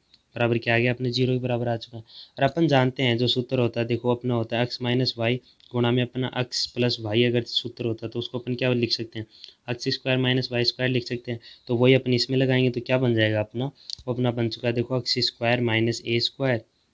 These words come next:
प्लस ऐसे इसमें लगा तो क्या बन गया, देखो, वाई स्क्वायर माइनस बी स्क्वायर बराबर कितना आ गया, ज़ीरो के। अब अपन क्या करते हैं, इनका पक्षांतरण कर देते हैं।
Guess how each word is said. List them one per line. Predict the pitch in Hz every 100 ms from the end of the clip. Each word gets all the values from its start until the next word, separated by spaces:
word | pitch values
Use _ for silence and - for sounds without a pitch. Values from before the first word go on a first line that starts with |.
| _ _ - -
प्लस | 120 113 123
ऐसे | 120 131
इसमें | 127 131
लगा | 127 123
तो | 123
क्या | 120 123
बन | 120
गया, | 117
देखो, | 113 117
वाई | 113 113
स्क्वायर | - 117 113
माइनस | 113 113 117
बी | 113 113
स्क्वायर | - - 110 - _ _
बराबर | 113 113 113
कितना | 113 117 117
आ |
गया, | 131
ज़ीरो | 120 117 110
के। | - _ - - 120
अब |
अपन | 123 131 139
क्या | 135
करते | 127 120
हैं, | 127
इनका | 120
पक्षांतरण | 120 117 - 110 131 143
कर | 135
देते | 131 127
हैं। | 127